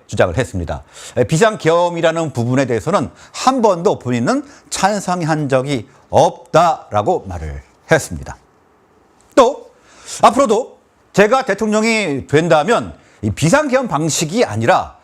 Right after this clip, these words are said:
여야 간 잘못된 것은 이렇게 대화를 통해서, 설득을 통해서, 그리고 인내를 통해서 항상 민주주의를 완성할 것이다. 그렇게 말을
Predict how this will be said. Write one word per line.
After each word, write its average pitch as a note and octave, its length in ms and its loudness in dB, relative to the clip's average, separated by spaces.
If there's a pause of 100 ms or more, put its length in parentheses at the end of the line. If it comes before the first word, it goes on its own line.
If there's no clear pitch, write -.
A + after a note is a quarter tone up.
(360)
여야 G3 400 4
간 E3 320 -2 (140)
잘못된 G#3+ 440 0
것은 D3 560 -2
이렇게 D#3+ 340 2 (140)
대화를 B3+ 340 2
통해서, B2+ 420 -4 (200)
설득을 D4+ 440 4
통해서, C#3+ 460 -4
그리고 F3 400 0 (300)
인내를 D#3 500 0
통해서 B2 520 0
항상 F3 500 0 (260)
민주주의를 E3 1040 0 (200)
완성할 C#3 680 -2
것이다. A#2 840 0 (160)
그렇게 G#3+ 640 0 (520)
말을 D2+ 420 -2